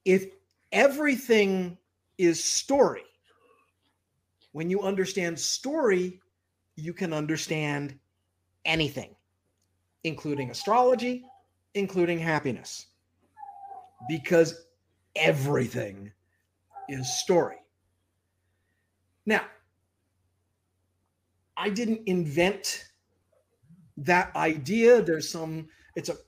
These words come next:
you know, there's a similar quote from some author, "The universe isn't made up of atoms, it's made up of stories." It's a Facebook meme. That's a lovely thing.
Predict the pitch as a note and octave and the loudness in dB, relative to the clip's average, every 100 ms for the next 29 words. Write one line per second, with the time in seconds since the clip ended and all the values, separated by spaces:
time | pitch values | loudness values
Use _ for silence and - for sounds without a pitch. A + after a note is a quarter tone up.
0 | - D#3 C#3 C#3 C#3+ C#3 C3 - A3+ G3+ | -8 -4 -2 0 0 0 -2 0 2 4
1 | E3 D3 - - G#3 G3+ - F#3+ E3+ - | 2 0 -6 6 6 6 -2 -4 -4 -2
2 | F3+ F#3 F3 E3 F3 D#3 D#3 E3 D#3+ D3+ | -4 0 0 2 0 0 -2 0 -2 -2
3 | D#3 E3 D#3+ D#3 C#3+ D3+ D#3 D#3 D3+ D#3+ | -6 -6 -2 -2 -2 -2 0 0 -2 -4
4 | E3 D3+ D3 E3 - D#3+ D#3+ D#3 D#3 D3+ | -2 -2 -2 -4 -2 4 6 6 4 0
5 | - - - E3 F#3+ D#3+ - F3+ E3+ - | -8 -20 -8 -2 -2 -2 -4 0 0 0
6 | - E3 D#3+ D#3+ D#3+ D#3+ D3+ - - F3+ | -2 -4 -2 -4 -4 -4 -8 -14 -6 2
7 | G3 F3 F3+ F#3+ F3+ F3 E3+ G3 F#3 D3+ | 4 6 6 4 4 0 0 2 4 2
8 | D3 | -2